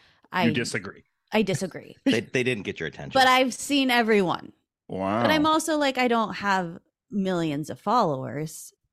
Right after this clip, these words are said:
Speaker 2: Sure.
Speaker 1: But, um,
Speaker 2: But
Speaker 3: So,
Speaker 2: you, you
Speaker 3: but
Speaker 2: still
Speaker 3: this guy, th-, this guy stood out.
Speaker 1: Yeah, he did. I liked his pictures.
Speaker 2: <laughs>
Speaker 1: You gotta have
Speaker 3: Okay.
Speaker 1: strong pictures.
Speaker 2: Right.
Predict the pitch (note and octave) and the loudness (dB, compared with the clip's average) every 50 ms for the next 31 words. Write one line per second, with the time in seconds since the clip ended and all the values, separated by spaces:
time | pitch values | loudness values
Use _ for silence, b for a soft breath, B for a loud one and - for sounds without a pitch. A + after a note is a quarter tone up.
0 | _ _ G3 F3 - F#3+ E3+ D3+ C#3+ - - - - F#3 F3+ E3+ D#3+ D#3 D#3 D#3 | _ _ -10 -2 0 2 4 4 4 2 -2 -2 -2 -2 0 0 -2 -4 -6 -8
1 | D#3 - _ _ _ _ _ _ _ _ - E3 F3 - - F#3 - - G3 A#3 | -10 -14 _ _ _ _ _ _ _ _ -2 0 0 0 -2 -4 -6 -2 0 0
2 | B3+ - - A3 A#3+ A3 G3+ - F#3 D#3+ C#3+ C3+ C3 B2+ - - D#3+ - - D#3 | 0 0 0 0 0 2 2 0 0 0 0 0 -2 -4 -6 -10 -14 -14 -4 -4
3 | G3 - - - G#3+ F3+ D#3 - - D#3 C#3 A2 B2+ A2+ - - - - - _ | -4 -2 -2 0 0 0 0 0 0 0 2 2 0 -2 -4 -6 -10 -16 -20 _
4 | _ _ _ _ _ _ _ _ _ _ _ _ _ _ _ _ _ _ _ _ | _ _ _ _ _ _ _ _ _ _ _ _ _ _ _ _ _ _ _ _
5 | _ _ _ _ _ - - _ _ A#3+ B3 C4 D4+ D#4 D#4+ D4+ C4 A3 F3 D#3+ | _ _ _ _ _ -20 -20 _ _ -4 0 2 4 4 4 4 4 4 2 -2
6 | - - _ _ _ _ _ _ _ _ _ _ G#3+ A3 A#3+ A#3 C4+ B3+ G#3 E3 | -8 -18 _ _ _ _ _ _ _ _ _ _ -4 -2 0 2 2 2 2 0
7 | - _ _ _ _ _ - G#3+ A3 G#3+ G#3+ G#3 G#3+ G#3 - A#3 G#3 - - A#3+ | -6 _ _ _ _ _ 0 2 2 2 2 0 0 0 -4 -4 -4 -2 -4 -6
8 | A#3+ - - F3+ D#3+ E3+ - - - _ _ _ _ _ - - - - C#3 - | -4 -6 -10 -12 -12 -14 -16 -20 -20 _ _ _ _ _ -10 -6 -4 -4 -4 -2
9 | - G#3 - - - A#3 B3+ C4+ F#4 E4 E4+ F4+ F4 D4+ - - - B3+ A#3+ A3 | -2 -4 -4 -2 -4 -2 2 4 4 6 6 6 4 4 2 -2 -2 -2 0 0
10 | G#3+ G3+ A3+ G#3+ G3+ - - - - - - - - - - _ - F2+ F2 D2 | 0 0 0 -2 -2 -4 -8 -10 -10 -10 -12 -14 -16 -18 -12 _ -2 -2 -2 -2
11 | - - | -4 -8